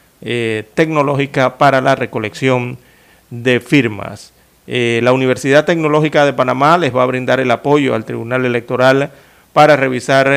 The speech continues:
eh, la parte que tiene que ver con los códigos de tecnologías, eh, de estas aplicaciones en la máxima corporación electoral, eh, del país.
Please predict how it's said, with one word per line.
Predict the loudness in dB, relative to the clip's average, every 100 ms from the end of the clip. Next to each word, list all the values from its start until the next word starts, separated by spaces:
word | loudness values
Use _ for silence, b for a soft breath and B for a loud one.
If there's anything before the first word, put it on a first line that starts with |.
| -2 -6
eh, | -10 -8
la | -8 -4
parte | -4 -4
que | -8
tiene | -6 -8
que | -6
ver | -6 -6
con | -6
los | -8
códigos | -2 -2 0 -4 -6
de | -8
tecnologías, | -8 -8 -8 -6 -4 -2 -4 -8 -16 b b b b -10
eh, | -4 -2 0 -2 -8
de | -10 -4 0 0 -2 -6 -16 _
estas | -6 -6 -2 0 0 -2 -6 -16 -20 -20 _
aplicaciones | 0 2 0 -2 -2 0 0 2 0 -4 -12 _ _ 0
en | 0 2 -2 -8 -14 b b b b b b b
la | 0 0
máxima | 2 -2 -4 -6 -4 0 0 0 -2
corporación | -8 -8 -10 -10 -6 -6
electoral, | -4 -8 -6 -2 0 0
eh, | -2 -4
del | -6 -2 0 0 -2
país. | -4 -2 0 -2 -4 -14 -16 -18 -20 -20 _